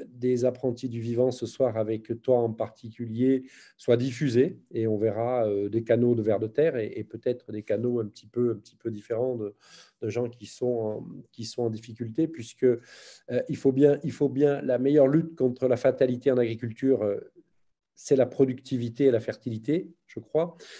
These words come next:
Il me vient, il me vient trois autres mots, il me vient trois autres mots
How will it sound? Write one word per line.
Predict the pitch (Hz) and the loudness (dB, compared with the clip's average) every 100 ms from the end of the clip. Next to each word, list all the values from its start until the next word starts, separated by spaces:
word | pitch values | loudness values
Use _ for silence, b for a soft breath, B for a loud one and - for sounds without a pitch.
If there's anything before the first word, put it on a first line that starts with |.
| B - | B -4
Il | 135 | 2
me | 143 143 | 6 6
vient, | 120 139 156 151 156 | 6 4 6 4 2
il | 139 | 6
me | 139 | 6
vient | 127 143 143 139 135 131 - | 6 4 4 4 2 0 -4
trois | - 135 117 | 4 4 6
autres | 139 135 - 127 | 2 2 2 4
mots, | 127 156 190 165 | 6 8 8 8
il | 139 | 4
me | 117 | 4
vient | 131 | 2
trois | 123 131 120 | 2 2 4
autres | 127 - 135 | 2 4 4
mots | 147 151 139 | 6 6 4